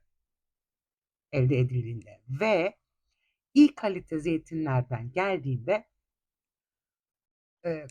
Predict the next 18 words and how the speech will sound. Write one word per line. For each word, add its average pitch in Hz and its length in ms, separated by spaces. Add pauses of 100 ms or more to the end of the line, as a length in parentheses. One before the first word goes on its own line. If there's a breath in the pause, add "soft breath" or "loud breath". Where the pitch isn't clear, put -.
koku, 208 500 (640)
renk 226 340 (320)
ve 151 340 (160)
tat 247 260 (460)
özellikleri, 165 880 (420)
yani - 120 (360)
tat 226 200
konusunda 165 680 (420 soft breath)
çok - 200
sıra 208 240
dışı, 202 360
çok - 420
değişik, 165 540 (120)
değil 190 120
mi? 147 100
Çok - 200
olağan 180 320
dışı, 139 340